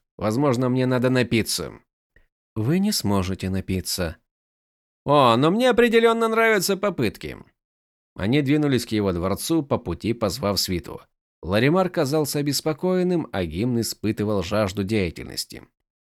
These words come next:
"Убийство при дворе богов", думал он. "Да, всего лишь слуги.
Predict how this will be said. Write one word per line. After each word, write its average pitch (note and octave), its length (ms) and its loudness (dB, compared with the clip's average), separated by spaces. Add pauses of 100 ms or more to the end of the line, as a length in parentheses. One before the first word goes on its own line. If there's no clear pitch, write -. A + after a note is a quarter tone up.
(160)
"Убийство A#2 680 -4
при A#2+ 200 -4
дворе A2+ 320 -2
богов", B2 640 -2 (220)
думал F#2+ 320 0
он. D2+ 220 -8 (760)
"Да, G#2 320 2
всего E2 240 -4
лишь G2+ 240 -4
слуги. A#2+ 380 -4